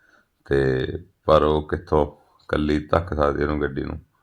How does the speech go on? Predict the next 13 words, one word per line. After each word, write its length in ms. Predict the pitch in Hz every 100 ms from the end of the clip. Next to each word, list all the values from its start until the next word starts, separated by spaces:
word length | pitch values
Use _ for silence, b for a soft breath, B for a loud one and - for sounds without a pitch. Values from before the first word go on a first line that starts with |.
| _ _ _ -
ਮਕੈਨਿਕ 540 | 73 76 76 73 73
ਤਾਂ 160 | 73 73
ਬਹੁਤ 260 | 67 71 71
ਦੂਰ 220 | 71 71
ਹੈ 40 |
ਕਹਿੰਦਾ। 420 | 71 73 78 78 - _ _
ਇਹ 260 | - - 87
ਦੇਖੋ, 380 | 87 - - - B B B B B B B B B - - - - - - - - - - 90 78 - -
ਦੇਖੋ 400 | 87 82 85 85
ਬਾਈ 160 | 80 80
ਜੀ, 200 | 87 90 90 _ _ _ _ _ _ - - 78
ਇਹ 140 | 78
ਲਓ 140 | 67